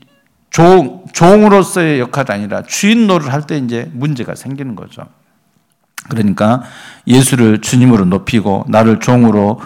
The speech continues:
낮출 때에 내 삶의 문제와 고민도 단순해지는데, 그렇지 않으면 이제 거기서부터 복잡하게 되어지는 것입니다. 유대인들이 왜 넘어졌습니까? 로마서 십 장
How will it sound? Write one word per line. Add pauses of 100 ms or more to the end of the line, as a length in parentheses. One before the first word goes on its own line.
낮출
때에
내
삶의 (220)
문제와
고민도
단순해지는데, (160)
그렇지
않으면 (180)
이제
거기서부터
복잡하게 (160)
되어지는
것입니다. (460)
유대인들이
왜
넘어졌습니까?
로마서
십
장